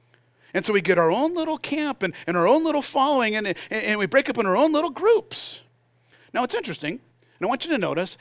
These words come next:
is that in this passage, Paul does not put the blame, Paul does not put the responsibility for this on the shoulders of the pastors in question. So it's not like the, the, the pastors in question were, were creating this cult following.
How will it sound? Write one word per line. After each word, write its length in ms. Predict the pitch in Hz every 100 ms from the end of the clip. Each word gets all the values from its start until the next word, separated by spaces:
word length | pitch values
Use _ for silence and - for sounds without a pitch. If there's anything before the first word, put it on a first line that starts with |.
| -
is 140 | 170
that 160 | 185 -
in 180 | 226 311
this 160 | 349 -
passage, 580 | - 247 233 175 180 - - _
Paul 340 | - 226 330 392
does 220 | 339 214
not 200 | 220 -
put 220 | - 190
the 100 | 175
blame, 680 | 143 147 147 143 196 311 359 - _ _
Paul 180 | 226 285
does 160 | 392 277
not 160 | 233
put 160 | 240 214
the 80 | 196
responsibility 1160 | 185 - - 190 175 175 151 131 269 359 254
for 260 | 180 175 160
this 200 | 185 180 - -
on 160 | 170 185
the 80 | 190
shoulders 420 | - 170 175 165
of 80 | 196
the 80 | 202
pastors 600 | - 277 - - - - _
in 120 | 156
question. 380 | - 127 - - _ _ _ _ _ _ _ -
So 100 | 202
it's 100 | 240
not 200 | 311 277
like 220 | 214 - -
the, 160 | 240 208
the, 160 | 208
the 120 | 196 190
pastors 520 | - 254 285 320 190
in 100 | 180
question 480 | - 156 160 185 180 -
were, 140 | 196 196
were 140 | 196
creating 720 | - 202 185 208 269 226 170
this 180 | 160 -
cult 280 | - 156 -
following. 460 | 151 131 110 -